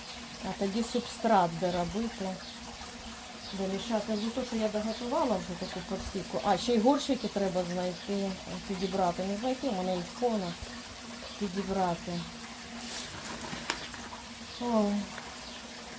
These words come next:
Я бачила у нас, е, на німецькому форумі, од-, одного мужика вона росте. Як він, е, за неї розповідає, і вона квітне.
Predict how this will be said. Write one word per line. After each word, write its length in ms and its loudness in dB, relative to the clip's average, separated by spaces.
Я 120 8
бачила 420 8
у 120 8
нас, 200 6
е, 40 4
на 360 6
німецькому 640 2
форумі, 420 2
од-, 300 2
одного 540 4
мужика 420 4
вона 300 2
росте. 380 -2
Як 140 4
він, 140 2
е, 120 6
за 80 4
неї 300 6
розповідає, 760 4
і 40 6
вона 200 6
квітне. 360 0